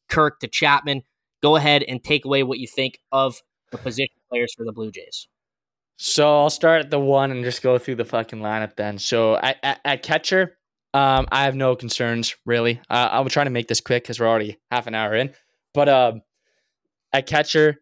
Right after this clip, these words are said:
Speaker 2: I know Jansen and Kirk are two of the better catchers in the league. And I think that, uh, having some versatility, having some options there, um, only
Speaker 1: Varsho could
Speaker 2: benefits.
Speaker 1: also play catcher.
Speaker 2: That's also true. I don't think we'll ever see it, but that is fa-, that is
Speaker 1: In,
Speaker 2: true.
Speaker 1: in a jam, you know what I mean? Like, one of them hurt,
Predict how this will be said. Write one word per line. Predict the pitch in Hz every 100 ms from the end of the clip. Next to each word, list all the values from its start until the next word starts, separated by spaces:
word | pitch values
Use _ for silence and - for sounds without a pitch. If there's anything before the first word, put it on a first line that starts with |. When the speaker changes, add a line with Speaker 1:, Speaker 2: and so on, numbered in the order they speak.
| _ _
Speaker 2:
I | 127
know | 139 139
Jansen | 123 131 135 - 127
and | 113
Kirk | 139 131 127
are |
two | 117 139
of | 123
the | 113
better | 127 131 127
catchers | 139 127 127 117
in | 117
the | 110
league. | 113 127 131 127 117
And | 113
I |
think | - 117 -
that, | 117 110 110
uh, | 117 107
having | 110 120 113
some | - 113 101
versatility, | 117 113 113 - 120 120 123
having | 110 117 107
some | 113
options | 104 113 - 120 113
there, | 120 117 117 _ _ _
um, | 110 107 104 104
only | 113 113
Speaker 1:
Varsho | 113
could |
Speaker 2:
benefits. | 113 113 113 110
Speaker 1:
also |
play | 107 107
catcher. | - 95 - 123 _ _ _ _ _ _ 120
Speaker 2:
That's | 113 117
also | 110 110 -
true. | - 113
I | 110
don't | 113 110
think | 110 113
we'll | 107
ever | 101
see | 101 113 131
it, | -
but | 107 104 107
that | 107
is | 107 101
fa-, | - 107 104
that | 110 101
is | 101 196
Speaker 1:
In, |
Speaker 2:
true. | 214
Speaker 1:
in | 196
a | 170
jam, | 131 160 139 120
you | 127
know |
what | 120
I | 117
mean? | 131 127
Like, | 113
one | 139 147
of |
them | 135
hurt, | 120 131 147